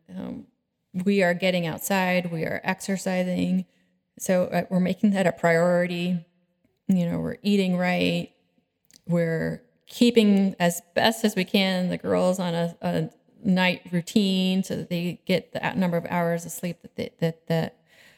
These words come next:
is what they need. Um, and then, you know,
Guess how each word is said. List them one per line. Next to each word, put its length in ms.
is 180
what 300
they 160
need. 540
Um, 480
and 160
then, 340
you 80
know, 200